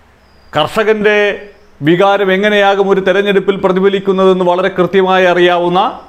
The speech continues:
കർഷക സ്വാധീന മേഖലയിൽ നിന്ന് വരുന്ന ഒരാൾ. കർഷക സമരം തുടങ്ങിയ ഘട്ടത്തിൽ തന്നെ അവരുടെ പ്രശ്നങ്ങൾ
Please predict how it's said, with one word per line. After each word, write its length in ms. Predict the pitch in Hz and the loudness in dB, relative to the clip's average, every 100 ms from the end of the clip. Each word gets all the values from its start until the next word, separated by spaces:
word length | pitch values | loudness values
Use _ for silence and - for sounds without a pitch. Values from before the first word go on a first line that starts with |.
| - _ _ | -20 _ _
കർഷക 280 | 139 - 190 185 | -6 -2 -4 -2
സ്വാധീന 360 | 180 175 175 175 170 | 0 0 0 0 0
മേഖലയിൽ 380 | 175 175 170 165 | 2 2 2 2
നിന്ന് 160 | 160 156 | 2 2
വരുന്ന 240 | 147 143 135 - 123 | 2 2 0 -2 -2
ഒരാൾ. 200 | 113 85 - - - - - - - - - - - _ _ _ _ _ _ _ _ _ _ - | -2 -4 -8 -20 -20 -20 -20 -20 -20 -20 -20 -20 -20 _ _ _ _ _ _ _ _ _ _ -8
കർഷക 280 | 127 202 208 | -4 -4 -2
സമരം 220 | 220 226 202 | 0 0 0
തുടങ്ങിയ 320 | 202 233 240 240 | 0 2 0 0
ഘട്ടത്തിൽ 320 | 214 226 214 214 175 | 0 0 -2 -2 -2
തന്നെ 200 | 127 98 - - - - _ _ _ - | -2 -6 -10 -20 -20 -20 _ _ _ -4
അവരുടെ 260 | 135 190 196 | -2 0 0
പ്രശ്നങ്ങൾ 420 | 190 175 214 208 | -2 -4 -2 2